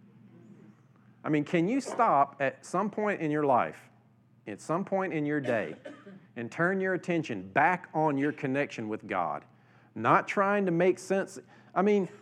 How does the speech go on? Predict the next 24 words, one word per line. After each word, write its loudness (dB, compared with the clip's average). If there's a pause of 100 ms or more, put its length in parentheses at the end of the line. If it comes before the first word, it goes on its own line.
(120)
when, 4
think -2
about 2
this. -8
When 0
you 0
are 4
in 4
that 2
place 2 (300)
eventually, 0 (260)
and -4
that's 0
all 6
that 0
there 4
is, 2
is -6
your 0
connection -4
with -6
God 0 (240)
in -4
heaven. 0